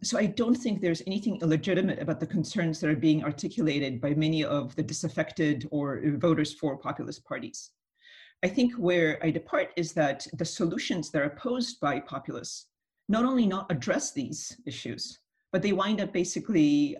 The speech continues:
undermining formal institutions, informal norms, um, and dividing the country. And I think that's sort of, you know, the, the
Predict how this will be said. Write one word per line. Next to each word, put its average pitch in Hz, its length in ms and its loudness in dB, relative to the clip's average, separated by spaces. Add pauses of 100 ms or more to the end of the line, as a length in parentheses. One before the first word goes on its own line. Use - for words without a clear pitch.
undermining 151 600 2
formal 165 380 0
institutions, 147 840 -4
informal 156 520 0
norms, 139 840 -4
um, 147 340 0
and 156 160 2
dividing 143 400 -2
the 131 80 -10
country. - 440 -10 (520)
And 180 80 0
I 190 80 2
think 202 240 -2
that's 214 240 0
sort 165 140 -2
of, 160 80 -2
you 196 80 0
know, 160 100 2
the, 151 400 2 (220)
the 175 120 0